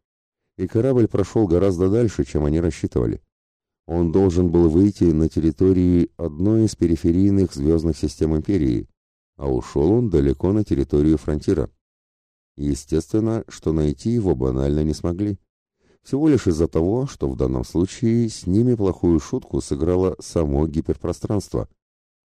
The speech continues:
Дело в том, что чем дальше проходит такой прыжок, тем больше происходит разброс по пространству. Тут же, судя по всему, прыжок превзошел почти сто пятьдесят звездных систем. Вы только вдумайтесь в эту цифру.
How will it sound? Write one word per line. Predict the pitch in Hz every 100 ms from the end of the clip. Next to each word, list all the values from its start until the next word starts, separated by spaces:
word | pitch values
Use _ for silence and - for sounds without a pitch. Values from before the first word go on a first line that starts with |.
| _ -
Дело | 65 69 60
в |
том, | - 113 92 _ _ _
что | - 98
чем | 107 101
дальше | 101 107 - -
проходит | 78 - 95 85
такой | 78 - 82
прыжок, | 71 67 71 95 - _ _ _
тем | - 64
больше | 67 113 -
происходит | 80 78 - 95 98
разброс | 76 73 62 80 -
по | 85
пространству. | 98 92 107 104 - - - _ _ _ _ _ _ -
Тут | 143 107
же, | 71
судя | 67 73 65
по | 71
всему, | 64 73 69 60 _ _ _ _ -
прыжок | 101 98 135 135
превзошел | 101 92 92 - 123 120
почти | 98 - - 104 104 -
сто | - - 123
пятьдесят | 104 87 90 - 110
звездных | 80 87 92 90 -
систем. | 90 - 76 58 _ _ _ _ _ -
Вы | 73
только | 78 87 78 80
вдумайтесь | 71 71 95 101 - 90
в | 71
эту | 76 82
цифру. | - - 57